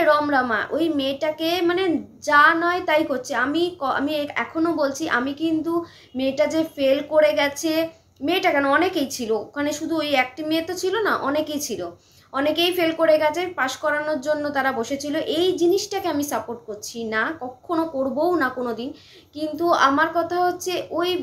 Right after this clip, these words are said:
ওই খবরে দেওয়া হলো, ব্যাস ওখানেই তো স্টপ হয়ে যেত। ওই খবর আমরা সবাই শুনেছি, খবর শোনে না বা পেপারেও বেরোতে পারতো যে এরকম আমব্রেলা স্পেলিংটা ভুল বলেছে, একটা এইচএসএ পাস করা মেয়ে, আহ, এইচএস, আহ, দিয়েছে সবে, আহ, আমব্রেলা স্পেলিংটা ভুল বলেছে, এই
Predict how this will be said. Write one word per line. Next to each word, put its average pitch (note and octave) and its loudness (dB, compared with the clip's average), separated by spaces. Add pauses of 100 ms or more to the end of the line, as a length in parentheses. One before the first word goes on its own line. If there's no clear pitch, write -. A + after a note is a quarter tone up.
(180)
ওই C4+ -4
খবরে D#4+ 0
দেওয়া C#4+ 6
হলো, F4 2
ব্যাস F#4+ 0
ওখানেই G4 -4
তো A4 -4
স্টপ F4+ -4
হয়ে F#4 0
যেত। E4 -2
ওই D4+ -2
খবর D4 0
আমরা F4+ 2
সবাই D4+ -2
শুনেছি, G#3+ -8 (320)
খবর B3+ 0
শোনে E4 0
না E4 6
বা E4+ 4
পেপারেও D#4 -2
বেরোতে E4+ 4
পারতো E4 -2 (100)
যে C#4 -2 (180)
এরকম D4 2
আমব্রেলা D4 2
স্পেলিংটা D#4+ -2 (100)
ভুল C#4+ 0
বলেছে, A#3+ -2
একটা C4 -8
এইচএসএ C4 -6
পাস A#3+ -4
করা C4 -6
মেয়ে, D4 -4 (380)
আহ, A#3+ 4 (120)
এইচএস, D#4+ 0
আহ, C4 4
দিয়েছে D#4 -2
সবে, E4 0
আহ, A#3+ 2
আমব্রেলা D4 2
স্পেলিংটা D#4+ 0
ভুল C#4 -2
বলেছে, D4 2
এই D4 2